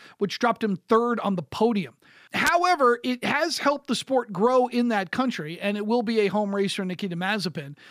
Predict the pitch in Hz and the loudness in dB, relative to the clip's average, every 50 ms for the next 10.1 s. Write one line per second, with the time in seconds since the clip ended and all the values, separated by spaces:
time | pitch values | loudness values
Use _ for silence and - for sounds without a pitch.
0 | - - - - 220 226 220 214 220 202 190 196 233 285 320 320 262 - - 240 | -20 -16 -6 -2 0 0 2 2 2 0 0 0 0 0 0 0 -2 -4 -4 -4
1 | 247 220 240 208 208 220 220 220 214 226 226 190 214 202 190 208 202 208 202 202 | -4 -4 -2 0 2 4 4 4 2 0 -4 -4 -4 -2 0 0 0 0 -2 -2
2 | 180 196 - - - 233 - - 214 - - 190 180 - 214 180 160 - - 175 | -4 -4 -4 -2 -2 -2 -2 -2 -6 -6 -4 -6 -4 -2 -4 -4 -4 -6 -10 -12
3 | 147 - - 220 233 233 202 - - 190 143 - - _ _ - - - - - | -8 -4 -4 -2 -2 -2 -2 -2 -2 -4 -4 -8 -12 _ _ -20 -20 -20 -20 -20
4 | - - _ - 247 359 - - 415 392 339 339 285 - - - - 302 302 277 | -20 -12 _ 2 2 2 2 2 -2 -4 -4 -4 -4 -4 -2 -2 0 0 0 0
5 | - 294 277 254 233 - 262 220 240 226 226 233 220 220 208 - - 202 180 196 | 0 -4 -6 -6 -6 -4 -2 0 0 0 0 0 0 0 -2 -4 -4 -6 -2 0
6 | 226 220 220 185 - - - 175 196 190 175 180 208 208 208 196 165 - - - | 0 0 0 -2 -4 -4 -4 -4 -4 -2 0 2 2 2 2 0 -2 -6 -6 -4
7 | 196 170 160 - - 139 127 127 151 175 190 185 - - - - - 220 220 214 | -4 -4 -6 -8 -12 -12 -14 -14 -8 -4 -4 -4 -4 -6 -6 -2 0 2 2 2
8 | 214 202 202 185 - - 202 202 196 196 185 - 208 196 196 180 175 - 220 202 | 0 0 -2 -4 -4 -4 -4 -4 -2 -4 -4 -2 -2 -4 -2 -4 -4 -4 -4 -2
9 | - 202 185 185 190 156 175 175 165 160 - 196 180 175 160 - - 214 185 170 | 0 0 0 -2 -4 -6 -6 -8 -10 -10 -8 -10 -10 -10 -10 -8 -8 -6 -6 -6
10 | 165 | -8